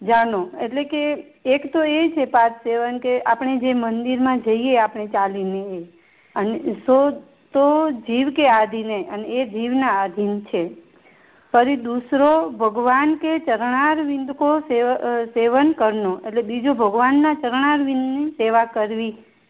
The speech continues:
એ પ્રભુના આધીન છે. સો પ્રભુ કે આધીન હૈ. તૈસે હી અર્ચન, વંદન ઓર દાસ્ય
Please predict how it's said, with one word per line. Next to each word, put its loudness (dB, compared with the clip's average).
એ 4
પ્રભુના 2
આધીન 0
છે. -4
સો 4
પ્રભુ -2
કે -2
આધીન 0
હૈ. -2
તૈસે 4
હી 4
અર્ચન, 0
વંદન 2
ઓર 4
દાસ્ય 0